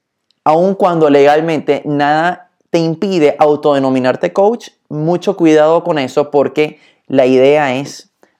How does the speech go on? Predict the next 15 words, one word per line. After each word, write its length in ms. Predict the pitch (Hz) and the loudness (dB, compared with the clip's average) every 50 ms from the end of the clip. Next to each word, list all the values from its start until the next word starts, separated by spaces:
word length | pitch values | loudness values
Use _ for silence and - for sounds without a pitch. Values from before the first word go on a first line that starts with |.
| _ _ | _ _
ayudar 480 | - 135 135 127 135 135 131 135 143 | -6 -4 -2 0 2 2 4 4 2
a 40 | 151 | 2
la 100 | 147 139 | 0 0
gente 380 | 127 123 117 110 - 139 131 135 - | -2 -4 -6 -4 -4 -4 -4 -4 -6
y 100 | 127 123 | -8 -6
no 140 | 113 110 | -6 -8
hacerle 420 | 110 110 - 120 113 107 117 117 - - | -10 -6 -4 -4 -2 -2 -2 -2 -2 -2
daño 420 | 117 117 101 98 98 90 80 - _ _ | -2 -2 -2 -4 -6 -10 -14 -16 _ _
a 100 | 127 123 | -4 -4
las 120 | 117 - | -4 -4
personas. 500 | - 110 - 117 87 82 - - - _ _ - _ _ _ _ _ _ _ | -8 -12 -12 -12 -12 -14 -16 -20 -20 _ _ -20 _ _ _ _ _ _ _
Con 160 | - 156 151 | -2 0 0
respecto 480 | 139 147 143 - 160 147 - 208 214 - | 0 0 0 0 -2 0 0 0 0 0
al 140 | - 156 147 | 0 0 2
enlace, 640 | 143 147 156 185 196 190 190 - 226 240 233 - | 2 2 2 2 2 0 -2 -4 -6 -6 -6 -10